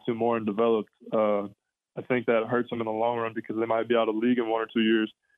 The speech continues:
and it's way harder to get back in the league than to get in the league from college. So, um, something that helps a lot is N I L. Uh, it makes it a lot more comfortable for players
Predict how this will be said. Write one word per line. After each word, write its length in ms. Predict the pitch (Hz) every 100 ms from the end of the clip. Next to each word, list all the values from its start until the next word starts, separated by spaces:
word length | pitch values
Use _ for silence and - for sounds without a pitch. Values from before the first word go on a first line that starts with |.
| -
and 80 | 110
it's 120 | -
way 160 | 131
harder 220 | 131 135 123
to 60 |
get 180 | 110 123
back 260 | 123 127 127
in 120 | 120
the 60 | 110
league 240 | 110 110 -
than 200 | 110 101 _
to 60 | 117
get 220 | 113 113
in 120 | 123
the 60 | 117
league 280 | 110 107 101 _
from 140 | 107 110
college. 360 | 113 104 104 - -
So, 260 | 123 113 104 _ _ _ _
um, 340 | 120 113 107 104 _
something 200 | 127 131
that 120 | 120
helps 200 | 123 120
a 60 | 120
lot 320 | 117 123 -
is 100 | 110 113
N 100 | 120
I 160 | 110
L. 280 | 113 117 127 _ _ _ -
Uh, 280 | 113 110 107
it 80 | 117
makes 200 | 123 123
it 120 | 120 110
a 40 |
lot 180 | 123 131
more 160 | 127 117 -
comfortable 380 | 131 123 123 123
for 100 | 110
players 300 | 123 123 117